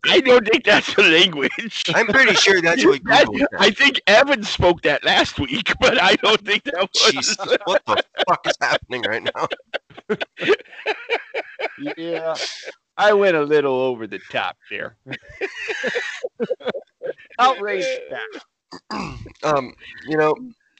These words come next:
Speaker 2: my rant is, it drives me crazy.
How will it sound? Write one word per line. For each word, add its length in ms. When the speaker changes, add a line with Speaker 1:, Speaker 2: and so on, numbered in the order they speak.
Speaker 2:
my 320
rant 600
is, 680
it 200
drives 520
me 360
crazy. 840